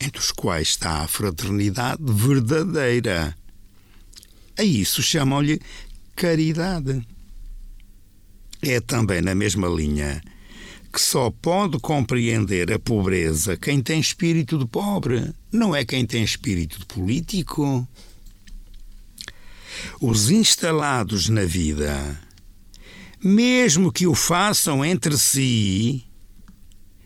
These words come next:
não são capazes de chamar irmão a um indigente. E enquanto o espírito de domínio desequilibra o mundo, a pobreza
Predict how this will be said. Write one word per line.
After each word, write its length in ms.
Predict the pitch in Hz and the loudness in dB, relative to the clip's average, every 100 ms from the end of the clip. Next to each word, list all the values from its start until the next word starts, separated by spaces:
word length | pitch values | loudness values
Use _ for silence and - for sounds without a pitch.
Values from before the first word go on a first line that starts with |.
| - - - - - - - - - - | -20 -20 -20 -20 -20 -20 -20 -20 -20 -8
não 220 | 160 147 | 0 2
são 240 | 147 - 107 | 2 2 0
capazes 580 | - - 113 92 87 87 | 0 -2 0 0 0 -2
de 100 | 85 | 0
chamar 420 | - 104 82 78 | 0 0 0 0
irmão 680 | 90 87 85 85 82 80 - | 0 0 0 0 0 -2 -4
a 120 | - 95 | -4 -2
um 160 | 90 | 0
indigente. 1000 | 85 87 90 80 90 170 170 - - - - - - - - - - - - - - - - - - - - - - - - - | 0 0 0 0 0 0 -2 -6 -12 -14 -18 -20 -20 -20 -20 -20 -20 -20 -20 -20 -20 -20 -20 -20 -20 -20 -20 -18 -16 -14 -14 -4
E 180 | - 165 | 0 4
enquanto 380 | 175 202 220 - | 2 4 2 2
o 20 | |
espírito 720 | - - 208 226 220 180 185 | 0 2 4 4 4 2 2
de 240 | 135 175 208 | 4 4 4
domínio 880 | 190 185 185 202 185 135 101 90 | 6 6 6 6 6 6 4 2
desequilibra 960 | 82 92 101 120 139 - 127 120 110 101 | 0 0 0 0 0 0 2 2 2 2
o 200 | 98 95 | 2 2
mundo, 560 | 104 151 185 190 180 - - - - - - - - - - | 4 4 4 4 0 -4 -8 -20 -20 -20 -20 -18 -18 -16 -10
a 100 | - | -8
pobreza 760 | - 220 190 165 92 85 87 80 | -2 0 2 2 2 2 -2 -4